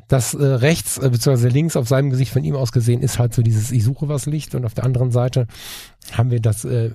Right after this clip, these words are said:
für mich sehr viel sympathischere, gemütliche Licht. Und dann aber auch den Menschen, wie er irgendwie mit seinem Bart daherkommt, mit seiner guten Frisur und so.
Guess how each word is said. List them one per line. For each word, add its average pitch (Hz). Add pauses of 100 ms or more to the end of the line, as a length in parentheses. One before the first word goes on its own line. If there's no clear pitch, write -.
für -
mich 147
sehr 127
viel 151
sympathischere, 113
gemütliche 117
Licht. 123 (1000)
Und 143
dann 151
aber 143
auch 151
den 160
Menschen, 156
wie 147
er 139
irgendwie 139
mit 131
seinem 127
Bart 135
daherkommt, 117
mit 127
seiner 117
guten 120
Frisur 135
und 117
so. 123